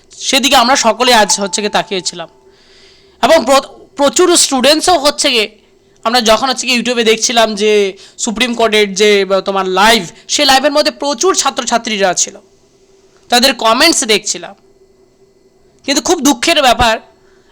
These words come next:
একটা ভালো খবর তোমাদেরকে আজকে সন্ধ্যায় ভাবছিলাম দেব, সে ভালো খবর আজ দিতে পারছি না,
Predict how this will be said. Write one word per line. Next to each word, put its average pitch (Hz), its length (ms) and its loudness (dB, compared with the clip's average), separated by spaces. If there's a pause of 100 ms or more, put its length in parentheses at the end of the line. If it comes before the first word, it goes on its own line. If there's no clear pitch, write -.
একটা 240 160 -2
ভালো 202 300 -2
খবর 233 260 -6
তোমাদেরকে 220 440 -4
আজকে - 200 -4
সন্ধ্যায় 208 400 -4
ভাবছিলাম 208 480 -4
দেব, 196 200 0 (460)
সে - 140 -6
ভালো 185 300 -8
খবর 185 320 -8
আজ 165 240 -6
দিতে 175 260 -12
পারছি 196 460 -6
না, 165 120 -20